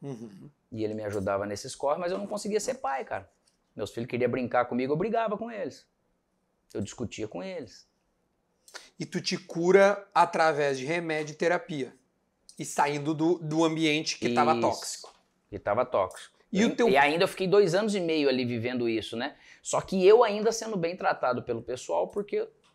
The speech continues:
Speaker 2: por causa daquilo que tinha acontecido.
Speaker 1: Uhum.
Speaker 2: Eu demorei mais de ano pra visitar o Inter, pra voltar no Beira-Rio de novo. Eu não conseguia ficar assistindo o jogo do Inter na, na, na, na Série B. Eu via algo, acompanhava, mas ficar ali assistindo, eu não conseguia.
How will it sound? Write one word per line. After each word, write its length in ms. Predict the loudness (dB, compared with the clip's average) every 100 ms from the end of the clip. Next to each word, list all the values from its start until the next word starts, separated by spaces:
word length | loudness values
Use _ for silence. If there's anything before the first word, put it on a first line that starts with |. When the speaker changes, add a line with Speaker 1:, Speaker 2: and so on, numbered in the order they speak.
| -8
Speaker 2:
por 160 | -4
causa 220 | 2 2 2
daquilo 260 | -2 -4
que 100 | -6
tinha 140 | -6 -6
acontecido. 640 | -4 -2 0 0 -2 -2
Speaker 1:
Uhum. 520 | -8 -8 -6 -10 -10 -4
Speaker 2:
Eu 120 | -2
demorei 560 | 0 2 4 4 4 2
mais 260 | 2 2
de 80 | 0
ano 240 | -2 -4
pra 100 | -4
visitar 360 | -4 -4 -6 -6
o 100 | -4
Inter, 300 | -6 -4 -4
pra 80 | -2
voltar 340 | -2 -2 -2
no 100 | -2
Beira-Rio 380 | -2 -2 -2 -4
de 80 | -6
novo. 360 | -6 -6 -8 -12 _ _ _ _ _ _ _ _ _ -20 _ -14
Eu 80 |
não 100 | -12
conseguia 400 | -8 -6 -2 0
ficar 180 | 0 0
assistindo 380 | -2 -2 -4 -4
o 40 | -2
jogo 220 | 0 -2
do 140 | -2
Inter 460 | -4 -6 -6 -4 -4
na, 140 | -4
na, 160 | -8 -8
na, 120 | -10
na 140 | -10 -8
Série 260 | -6 -6
B. 140 | -4 -2
Eu 120 | -4
via 400 | -4 -2 4 6
algo, 300 | 6 6 6
acompanhava, 680 | 2 2 -2 -2 -2 -4 -2
mas 200 | -2 -4
ficar 420 | -6 -6 2 2
ali 160 | 2 -2
assistindo, 480 | -4 -6 -12 -14 -12
eu 80 | -8
não 100 | -8
conseguia. 480 | -8 -10 -8 -8